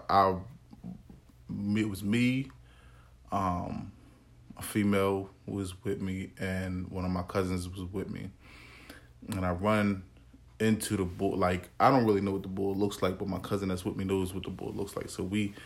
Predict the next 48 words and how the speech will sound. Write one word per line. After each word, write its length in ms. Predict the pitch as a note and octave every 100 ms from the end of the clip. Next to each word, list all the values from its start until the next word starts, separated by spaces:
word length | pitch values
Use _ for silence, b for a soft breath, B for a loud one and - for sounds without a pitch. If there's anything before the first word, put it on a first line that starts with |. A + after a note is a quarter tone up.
| B B
he 80 | -
like, 160 | G2 F#2
"Yo, 180 | A2
there 180 | G2+ G2+
you 100 | F#2
go." 160 | G2+ G2
We, 260 | G#2 G#2 -
we 120 | G2
riding 260 | G#2 G#2+
down 140 | G#2 G2+
the 60 |
street. 340 | G2+ - F#2 F#2
He 100 | G2
like, 340 | F#2 F2+ -
"Yo, 180 | G#2 F#2+
there 120 | F#2+
he 140 | F#2 F#2+
go 140 | F#2
right 200 | F2 E2+
there." 220 | A2 F#2
So 320 | - F2+ F2 B B B B B -
I 140 | F#2 G2
see 340 | - C3 C#3
him. 220 | G#2+ F#2+ -
I 220 | G#2 -
pull 280 | - - G#2
up, 200 | B2+ -
like, 260 | F2 E2+ -
damn 240 | G#2 G2
near 120 | F#2+
hit 200 | F2 A2
him 100 | A2+
with 100 | G2+
my 160 | F#2+ F2+ -
car. 440 | C3 C3+ G#2+ F#2+ - B B B
He's 160 | C3 A#2+
on 80 |
a 80 | F2
bicycle, 640 | E2+ A2 B2 - F2+ F2+ -
but 300 | F#2 F2 - -
I 80 | F2+
damn 260 | F#2+ G2+ G2
near 160 | G2 F#2+
hit 140 | G#2
him 80 | G#2
with 80 | G#2
my 140 | G#2
car. 400 | - F#2+ F#2